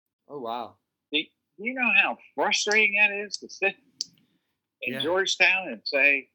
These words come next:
Speaker 2: "Is there anybody in the public that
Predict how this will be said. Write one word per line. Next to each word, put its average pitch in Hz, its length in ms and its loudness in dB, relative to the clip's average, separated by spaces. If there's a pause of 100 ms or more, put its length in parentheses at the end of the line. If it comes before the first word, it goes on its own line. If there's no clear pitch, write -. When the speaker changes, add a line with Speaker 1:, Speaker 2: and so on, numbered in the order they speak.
(520)
Speaker 2:
"Is 117 220 -6
there 123 160 0
anybody 202 560 0
in 156 120 -10
the 135 180 -4 (100)
public 131 380 -6 (320)
that 123 100 0